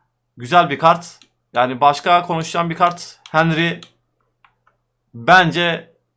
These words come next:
hani statlarını yansıtmıyor. Belki de server'dan alakalı, bilmiyorum. Bazen çok iyi şutlar atabiliyorsun ama bazen balon vuruyor abi. Algılamıyor diyelim.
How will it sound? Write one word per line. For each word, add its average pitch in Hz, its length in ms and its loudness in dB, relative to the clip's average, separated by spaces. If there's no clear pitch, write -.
hani 123 220 -4
statlarını 143 500 -2
yansıtmıyor. 139 720 -4
Belki 120 240 2
de 131 80 -4
server'dan 135 480 -2
alakalı, 110 420 -2
bilmiyorum. 127 500 -8
Bazen 131 460 4
çok 147 260 -8
iyi 131 100 -8
şutlar - 240 -4
atabiliyorsun 139 720 -8
ama 117 240 -4
bazen 117 380 2
balon 113 320 -2
vuruyor 95 180 -4
abi. 117 240 -6
Algılamıyor 151 560 2
diyelim. 113 380 -4